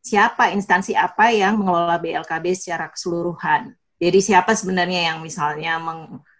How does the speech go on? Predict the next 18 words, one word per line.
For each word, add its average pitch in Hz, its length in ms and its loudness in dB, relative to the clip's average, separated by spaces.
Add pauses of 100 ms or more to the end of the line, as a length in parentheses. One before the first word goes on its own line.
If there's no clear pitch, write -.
(280)
eh, 147 160 -2
koordinir 190 560 2
seluruh 233 400 0
orang 160 320 0
yang 151 160 -8
bekerja? 147 640 -6
Ada 175 240 -2
instansi 196 640 -2
kah, 254 200 -6 (280)
eh, 170 320 2 (400)
eh, 151 240 0
apa - 160 -4
namanya, 160 480 -6
yang 160 480 -4 (240)
mengatur 196 480 2
semuanya 151 480 -8
itu, 156 320 -12
Ibu? - 100 -20